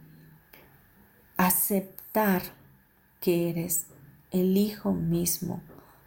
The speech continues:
eh, de Dios, o sea,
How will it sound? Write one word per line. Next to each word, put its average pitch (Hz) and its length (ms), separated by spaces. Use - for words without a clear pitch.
eh, 165 400
de 160 240
Dios, - 680
o - 60
sea, - 260